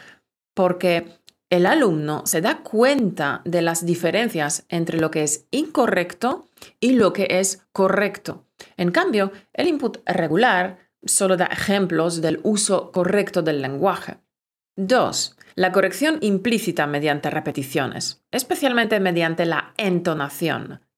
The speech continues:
prompts. La repetición consiste en que el interlocutor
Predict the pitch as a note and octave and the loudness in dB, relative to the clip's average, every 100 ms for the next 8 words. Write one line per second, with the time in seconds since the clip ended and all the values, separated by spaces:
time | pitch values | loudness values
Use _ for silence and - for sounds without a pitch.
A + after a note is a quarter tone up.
0 | _ - F#3+ C#3+ - - - - _ _ | _ -4 -2 -2 -4 -6 -6 -8 _ _
1 | _ - - - _ _ _ _ _ _ | _ -20 -20 -20 _ _ _ _ _ _
2 | - G#3 G3+ G#3+ A3+ F4 F4 C#4+ - A#3 | 0 2 2 0 -2 -2 0 -2 0 0
3 | - A3+ G3 F#3 F#3 - F3+ F3 F#3 F3 | 0 0 0 2 2 2 2 0 -2 0
4 | E3+ D#3+ D3 D#3 D3+ A3+ G3+ | 0 0 -2 -4 -2 2 2